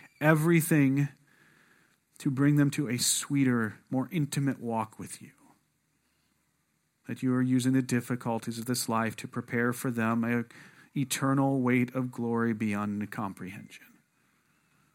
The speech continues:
So, Father, walk with us in grace. It's in your name we pray. Amen.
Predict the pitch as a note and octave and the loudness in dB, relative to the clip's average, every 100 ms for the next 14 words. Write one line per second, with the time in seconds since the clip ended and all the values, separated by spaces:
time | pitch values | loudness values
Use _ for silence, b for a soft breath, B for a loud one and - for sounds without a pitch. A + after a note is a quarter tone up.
0 | _ _ _ _ - - - A#2 A2+ A2 | _ _ _ _ -20 -20 -4 -2 0 0
1 | A2+ A2 - B2 A#2+ A2 - - A#2+ A2+ | 0 0 -2 -2 2 0 0 0 0 0
2 | F#2 - - - - - - - _ b | -2 -8 -6 -4 -4 -6 -20 -20 _ b
3 | b b b b b b - - A2 G#2 | b b b b b b -16 -4 0 2
4 | G2+ G2+ G2+ - - - - _ _ _ | 2 0 -2 -6 -12 -12 -16 _ _ _
5 | - A2 F#2+ - - | -8 -4 -4 -6 -12